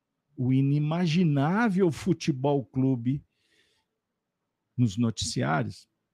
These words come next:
nas redes sociais, nos comportamentos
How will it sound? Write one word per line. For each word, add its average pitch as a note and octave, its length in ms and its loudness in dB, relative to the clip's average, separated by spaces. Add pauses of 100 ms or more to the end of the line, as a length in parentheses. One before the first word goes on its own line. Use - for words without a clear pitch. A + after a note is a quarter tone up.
(440)
nas E3 200 -4
redes C3 280 -4
sociais, E3 640 -4 (960)
nos B2 180 2
comportamentos C#3 1200 -2